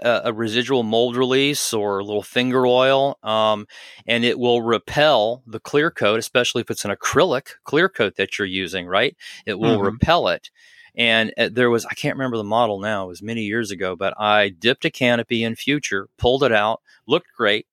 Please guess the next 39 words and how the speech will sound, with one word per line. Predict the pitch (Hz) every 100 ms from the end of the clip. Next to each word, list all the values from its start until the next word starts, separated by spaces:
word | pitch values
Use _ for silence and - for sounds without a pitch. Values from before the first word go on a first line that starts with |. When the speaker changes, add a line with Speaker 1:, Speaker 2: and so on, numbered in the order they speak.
| _ -
Speaker 1:
set | - 135
it | 139
aside | 131 139 127
to | 117
dry, | 98 123 131 98 104
went | 123 127
back | 127 127
and | 107
looked, | 107 160 127
and | 110
you | 131
could | - 110
see | - 220 247
where | 120 104 104
it | 92
was | 104 92
beaded | 82 151 170 92 95
on | 92 92
one | 120 127
portion, | - 147 190 - 82 - - -
where | - 110
it | 104
didn't | 135 123 113 -
she-, | - - - 123
it |
didn't | 135 131 113
flow. | - 143 156 131 69
It | - 98
just | 110 95
beaded | 131 127 110 101
over | 101 92
that | 95 -
portion | 117 101 98
of |
the | 82
can-, | -
it | 147
was | 127
ruined. | 180 214 67